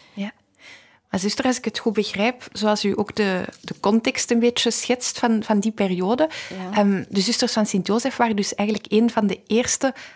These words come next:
Speaker 1: apostolische congregaties
Speaker 2: Ja.
Speaker 1: in, in de geschiedenis eigenlijk van de kerk.
Speaker 2: Ja.
Speaker 1: Ja. En, eh, ja, waren er bij de zusters van Sint-Joseph ook belangrijke pijlers van spiritu-, van de spiritualiteit?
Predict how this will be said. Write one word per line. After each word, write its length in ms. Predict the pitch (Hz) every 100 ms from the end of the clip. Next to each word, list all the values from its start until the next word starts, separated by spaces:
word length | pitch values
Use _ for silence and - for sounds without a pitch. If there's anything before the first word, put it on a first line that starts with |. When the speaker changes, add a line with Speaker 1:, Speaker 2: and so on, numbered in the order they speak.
| _ -
Speaker 1:
apostolische 800 | 208 - 196 - 226 254 - 214
congregaties 1000 | 220 202 185 170 190 208 - 180 - -
Speaker 2:
Ja. 140 | - 131
Speaker 1:
in, 200 | 208 196
in 140 | 196 185
de 80 |
geschiedenis 640 | 180 185 - 233 233 202 190
eigenlijk 300 | 180 180 -
van 140 | 185
de 80 | 175
kerk. 340 | - 185 - - - _
Speaker 2:
Ja. 80 | -
Speaker 1:
Ja. 200 | 202 - _ _ - - - - - -
En, 200 | 196 190
eh, 240 | 185 175 - - - - - _ _ -
ja, 240 | 190 233 - -
waren 260 | 208 196
er 220 | 196 196 - - - _ -
bij 160 | 190 185
de 80 |
zusters 400 | 175 214 - 285
van 140 | - 247
Sint-Joseph 680 | - 190 190 214 254 285 -
ook 340 | 240 - - _ -
belangrijke 640 | 202 202 226 240 233 202 -
pijlers 520 | - 202 277 311 - -
van 320 | - 214 214 -
spiritu-, 560 | - - 240 226 - -
van 140 | 220
de 60 | 202
spiritualiteit? 1040 | - 233 226 - 190 175 - 190 277 -